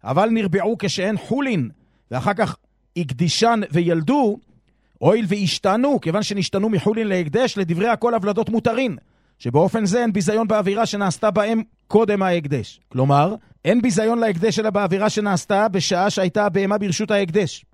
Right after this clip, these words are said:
אלו הם דברי רב הונא בר חיננא בשם רב נחמן, אבל רבא אמר, בשם רב נחמן, מחלוקת חכמים ורבי אליעזר היא דווקא כשנרבעו כשהם חולין ונתעברו. אם נרבעו בשעת עיבורם לכל הדעות הוולד אסור, שהרי לשיטת רבא עובר ירך אמו הוא, כמבואר בלשון הראשונה בגמרא.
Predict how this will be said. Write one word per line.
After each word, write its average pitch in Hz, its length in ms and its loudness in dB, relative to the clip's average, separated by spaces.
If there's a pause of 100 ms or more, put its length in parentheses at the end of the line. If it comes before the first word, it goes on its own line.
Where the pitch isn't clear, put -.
(140)
אלו 214 200 4
הם 240 100 0
דברי 220 300 2
רב 208 120 2
הונא 226 160 0
בר 208 120 2
חיננא 208 340 0
בשם 208 260 -2
רב 202 140 2
נחמן, 156 340 0
אבל 113 180 -4
רבא 160 300 0
אמר, 202 280 2 (440)
בשם 196 460 0
רב 190 160 0
נחמן, 196 440 2 (240)
מחלוקת 196 380 4
חכמים 208 320 0
ורבי 214 240 0
אליעזר 202 320 0
היא 208 120 0
דווקא 202 440 0
כשנרבעו 196 640 -2
כשהם 214 320 -2
חולין 226 400 0 (220)
ונתעברו. 214 1500 0 (200)
אם 208 160 4
נרבעו 202 500 0
בשעת 214 320 0
עיבורם 202 340 0
לכל 214 180 -2
הדעות 208 300 0
הוולד 190 260 0
אסור, 196 300 -2
שהרי 180 180 -2
לשיטת 180 400 -2
רבא 180 220 0
עובר 185 280 0
ירך 180 300 -2
אמו 180 160 2
הוא, 156 160 2
כמבואר 165 380 0
בלשון 180 280 -2
הראשונה 185 300 -2
בגמרא. 196 360 0